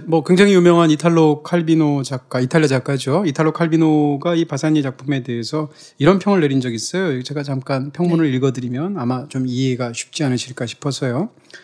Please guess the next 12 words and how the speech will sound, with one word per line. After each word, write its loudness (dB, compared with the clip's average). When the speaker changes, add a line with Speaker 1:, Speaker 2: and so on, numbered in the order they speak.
Speaker 1:
바사니의 6
작품은 4
페라라 4
부르주아 4
사회의 2
유대인 6
박해라는 0
깊은 -2
상처에 0
기인한다는 4
점에서 -2
정치적이다. 0